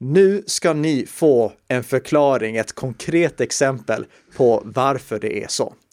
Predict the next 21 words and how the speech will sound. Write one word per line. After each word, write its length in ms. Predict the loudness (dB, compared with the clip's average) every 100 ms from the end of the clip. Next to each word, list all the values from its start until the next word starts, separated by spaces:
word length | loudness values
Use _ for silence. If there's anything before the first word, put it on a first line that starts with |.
| _ -20 -20 -20 -20
För 320 | -2 2 2 2
en 220 | -2 0
av 200 | 0 2
de 180 | 0 -2 -6
två 480 | -2 4 4 4 0
stora 680 | -6 0 0 0 -2 0 0
nas-tillverkarna 1040 | 2 2 0 -2 -4 0 -2 -2 -6 -4
i 60 | -2
världen, 480 | 0 -2 -4 -10 -14 _ -4
Q 200 | 4 4 4
nap 220 | -4 -8 -10
närmare 420 | -6 -6 -6 -10
bestämt, 540 | -10 -10 -10 -14 -20 -20 _ -20 -20 -14 -2
de 300 | 2 2 0 -4
har 360 | 0 2 2 0
under 540 | 0 0 0 2 0 -2
de 280 | -2 0 0
senaste 580 | -2 -2 -2 -4 -4 -4
månaderna 680 | -4 -4 -4 -4 -4 -4 -6
drabbats 600 | -2 -2 -2 -6 -6 -4
av 300 | 0 0 0